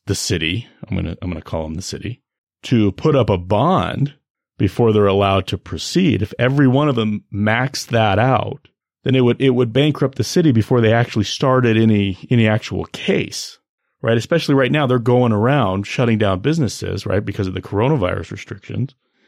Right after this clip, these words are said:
And these businesses are just desperately trying to stay afloat. And they're,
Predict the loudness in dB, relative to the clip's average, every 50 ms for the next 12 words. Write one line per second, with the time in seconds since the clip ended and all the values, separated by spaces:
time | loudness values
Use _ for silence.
0 | _ _ 0 2 2 2 2 0 0 0 0 -2 -4 -6 -8 -6 -6 -6 -4 -2
1 | -2 -2 -2 -4 -10 _ -14 -6 -2 -2 -2 -2 -4 -6 -6 -6 -4 -4 -6 -8
2 | -8 -4 -2 0 0 0 0 -2 -4 -6 -8 -10 -12 _ _ _ _ _ _ _
3 | _ -8 -8 -6 -4 -2 0 0 2 0 0 -2 -8 -8 -4 -2 -2 -2 -2 -4
4 | -10 -12 -16 _ _ _ _ _ _ _ _ -4 -2 0 2 2 0